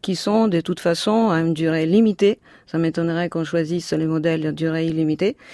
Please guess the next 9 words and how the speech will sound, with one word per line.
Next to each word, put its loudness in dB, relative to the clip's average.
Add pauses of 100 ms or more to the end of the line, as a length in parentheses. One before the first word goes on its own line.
(260)
Et 0
donc, 2 (140)
c'est, -2 (140)
euh, -2
ce -2
sont, 0
euh, -2
des, -4
euh, -2